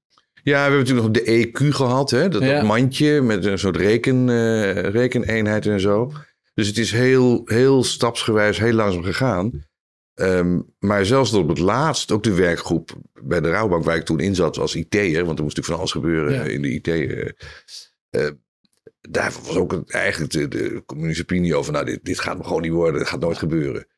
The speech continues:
Speaker 1: Want de Duitsers gaan nooit toestaan dat de Italianen," enzovoort, enzovoort. Dat gebeurde allemaal wel. Eh, hè, we hadden toen, eh, Zalm, die werd, eh, in Italië Il Duro genoemd, hè, die was heel streng en zo.
Speaker 2: Ja.
Speaker 1: En,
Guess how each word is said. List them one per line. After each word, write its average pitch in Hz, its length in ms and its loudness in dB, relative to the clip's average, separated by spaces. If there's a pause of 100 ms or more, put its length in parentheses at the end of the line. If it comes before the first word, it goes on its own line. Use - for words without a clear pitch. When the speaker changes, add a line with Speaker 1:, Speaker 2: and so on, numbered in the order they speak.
(140)
Speaker 1:
Want 80 500 -2
de 78 100 -4
Duitsers 76 420 -2
gaan 80 220 -4
nooit 80 240 -2
toestaan 78 480 -4
dat 76 140 -4
de 71 80 -8
Italianen," 76 580 -2
enzovoort, 80 340 -2
enzovoort. 71 560 -6
Dat - 180 -4
gebeurde 107 260 2
allemaal 73 200 0
wel. 160 320 0 (840)
Eh, 76 540 0 (260)
hè, 131 200 -4 (840)
we - 80 -8
hadden 65 200 -2
toen, 69 320 -2
eh, 64 160 -2
Zalm, 80 560 0
die 69 140 -2
werd, 65 240 -4
eh, 67 80 -2 (320)
in - 300 -18
Italië 76 760 -2
Il 78 360 -4
Duro 95 480 4
genoemd, 82 400 0
hè, 90 100 0
die 90 120 -2
was 69 160 -2
heel 76 120 0
streng 92 540 -2
en 90 100 -6
zo. 80 300 0
Speaker 2:
Ja. 120 160 0
Speaker 1:
En, - 100 -6